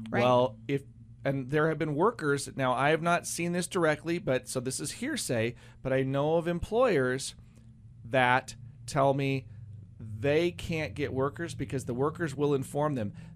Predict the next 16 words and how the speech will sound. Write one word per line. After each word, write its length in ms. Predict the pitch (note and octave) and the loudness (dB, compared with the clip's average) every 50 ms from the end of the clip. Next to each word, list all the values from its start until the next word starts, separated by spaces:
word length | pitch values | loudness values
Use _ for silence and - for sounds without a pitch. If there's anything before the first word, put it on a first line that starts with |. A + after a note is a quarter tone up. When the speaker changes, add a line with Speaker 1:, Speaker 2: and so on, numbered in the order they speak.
| - - - | -14 -2 2
Speaker 2:
They 320 | D3 C#3+ C#3 C3+ C3 D3 | 4 6 6 6 6 4
inter-, 160 | F3 G3 F#3+ - | 0 0 -2 -2
interview, 580 | F3 F#3+ G#3+ A3+ G3+ F#3+ G#3 G3+ G3+ G3+ G#3 G3 - | 0 0 2 2 0 -2 -2 0 0 0 0 0 0
everything 340 | - - E3+ E3 E3+ E3 D#3+ | 0 0 0 -2 -2 -2 -4
looks 160 | D3+ D3 - | -4 -6 -6
good, 240 | - D3+ D3 D3 C#3+ | -2 0 2 2 2
and 120 | C#3+ C3+ | 2 0
then 60 | C3+ C3 | 0 -2
they 120 | C3+ C3 | -2 -2
say, 360 | A#2 - C3+ B2 B2 B2 A#2+ - - - - - - - - - - | -2 -2 0 0 0 0 -2 -6 -16 -20 -20 -20 -20 -20 -20 -16 -4
"Well, 260 | - C#3+ C#3+ C#3+ C#3 - | 2 4 6 6 6 4
I 100 | C3 C3+ | 2 0
had 320 | C3 C3+ D3+ D#3+ F#3+ G3 G3 | 0 0 2 2 2 2 0
to 80 | A3 | -2
interview 680 | E3 F#3 F3+ F3 E3+ C#3+ A#2+ C3 B2 A#2 A2+ A2+ A#2 - - - - - | -2 0 0 0 0 -2 -2 -2 0 0 0 0 -2 -6 -10 -20 -20 -12
to 100 | - C3 | -12 -12